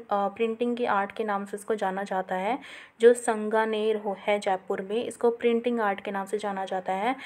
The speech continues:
Other centers, अ, centers of printing in राजस्थान are जोधपुर, और इसके अलावा जो अलग जो सेंटर हैं, केंद्र हैं प्रिंटिंग के,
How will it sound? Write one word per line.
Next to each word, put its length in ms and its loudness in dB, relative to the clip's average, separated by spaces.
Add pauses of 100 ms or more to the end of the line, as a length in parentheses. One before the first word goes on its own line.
(320)
Other 340 10
centers, 640 6 (640)
अ, 100 4
centers 440 8
of 80 6 (100)
printing 360 0
in 60 -2
राजस्थान 800 0
are 300 4 (320)
जोधपुर, 460 6
और 180 6
इसके 240 2
अलावा 420 6
जो 180 4
अलग 380 4
जो 160 2
सेंटर 460 2
हैं, 220 -4
केंद्र 360 -2
हैं 200 -4
प्रिंटिंग 440 -6
के, 200 2